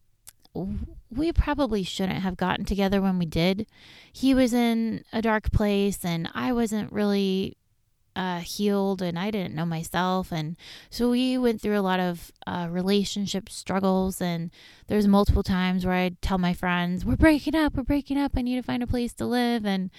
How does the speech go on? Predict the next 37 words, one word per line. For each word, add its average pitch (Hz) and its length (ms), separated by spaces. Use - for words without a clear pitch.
then 196 460
the 190 100
next 185 220
day 190 160
I'd 190 60
be 196 80
like, 196 140
"Oh, 285 140
I'm 262 220
fine. 254 440
Like, 220 280
I 254 80
love 277 200
him 254 100
again." 247 580
<laughs> - 400
And 220 600
so 262 140
we 285 120
went 233 160
through 196 160
a 190 40
lot. 185 380
Um, 180 640
but 196 380
I 214 400
kind 240 280
of 285 40
had 262 180
this 196 180
revelation 180 1080
when 175 140
I 165 420
was 165 220
with 220 220
him. 165 440
Um, 170 600